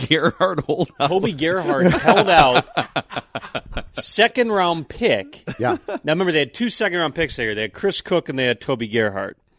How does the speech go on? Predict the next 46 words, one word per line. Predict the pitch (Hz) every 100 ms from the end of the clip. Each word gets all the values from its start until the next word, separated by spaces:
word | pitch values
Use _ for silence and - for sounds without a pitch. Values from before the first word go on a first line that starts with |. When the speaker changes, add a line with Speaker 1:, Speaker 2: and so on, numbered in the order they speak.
| -
Speaker 1:
Yep. | 208 - - _ _
Speaker 3:
Chris | - 180 190 -
was | 165
there | 160 151
on | 147
time. | 139 123 107 104
Toby, | - - 208 214 160 143 135 135
I, | 135
I |
don't | 170 220
even | 254
remember | 202 170
exactly | 139 104 135 151 156
what | 123 120 120
the | 120 120
issue | - 120
was. | 110 113 113 104
It |
was | 104 101 - - - _ _ _
something, | - 196 165 160 147 135 131
you | 143
know, | 123 117
that, | 180 165 143 - _ _ _ _ _ _ _ -
you | 151
know, | 135
th-, | 165 185
that | 226
was | 202 143
pre | - - 214 185 160 151
the | - 143
current | - 170 151 127 -
collective | - 123 117
bargaining | 156 190 160 120
agreements. | 107 110 107
You | 220
could | - 135
negotiate | 110 139 156 - 120
a |
little | 110 117
more | 117 110
with | 104
rookie | 135 175 110
contracts. | - 104 98 - 101 98 -
He | 208 202
held | 165 143
out | 117 117 104 101